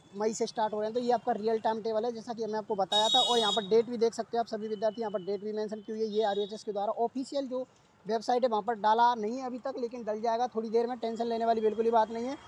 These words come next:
हमने आपको बताया था कि official जानकारी हम ही आपको provide करवाएंगे, तो सभी student इसको देख लेना और हम आपको WhatsApp group में इसमें, इसको provide करवा देंगे। अब आप जितने भी student हैं बेसब्री से इंतज़ार कर रहे थे, अपना जो भी है तैयारी करें सुचारू रूप से, tension लेने वाली बिल्कुल ही बात नहीं है। अब अपनी तैयारी में जुड़ जाइए आप, ठीक है ना।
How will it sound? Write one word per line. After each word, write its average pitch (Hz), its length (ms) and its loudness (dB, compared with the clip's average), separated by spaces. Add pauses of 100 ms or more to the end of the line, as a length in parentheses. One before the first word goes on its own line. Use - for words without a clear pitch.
(240)
हमने 254 180 2
आपको 277 180 2
बताया 262 280 6
था 277 80 2
कि 269 80 2
official 269 400 6
जानकारी 277 380 6
हम 240 120 6
ही 269 60 2
आपको 269 220 4
provide 247 300 6
करवाएंगे, 254 320 4
तो 285 100 2
सभी 269 220 2
student 262 300 -4
इसको 262 220 0
देख 233 180 4
लेना 262 260 4
और 254 220 6
हम 247 120 4
आपको 247 240 0
WhatsApp 226 340 0
group 233 120 0
में 233 100 -6
इसमें, 240 240 -6 (300)
इसको 220 180 -6
provide 220 340 2
करवा 220 240 2
देंगे। 233 220 -6 (680)
अब 233 140 0
आप 240 180 4 (160)
जितने 220 320 -8
भी 254 220 -8
student 240 420 -2
हैं 254 100 2 (220)
बेसब्री 220 340 -2
से 226 100 -6
इंतज़ार 214 300 -2
कर 220 120 -6
रहे 220 100 -6
थे, 240 120 -8
अपना 220 280 -8
जो 208 160 -4
भी 233 160 -6
है 233 180 -2 (160)
तैयारी 226 360 2
करें 214 200 0
सुचारू 226 380 0
रूप 233 140 -4
से, 262 120 -4
tension 233 320 -4
लेने 240 180 -4
वाली 233 160 -2
बिल्कुल 214 260 0
ही 233 60 0
बात 214 220 2
नहीं 226 100 -8
है। 240 80 -10
अब 226 100 -4
अपनी 226 260 -2
तैयारी 208 340 -4
में 240 120 -6
जुड़ 190 140 0
जाइए 170 240 0
आप, 156 160 -4
ठीक 226 100 -6
है 269 60 0
ना। 202 80 -4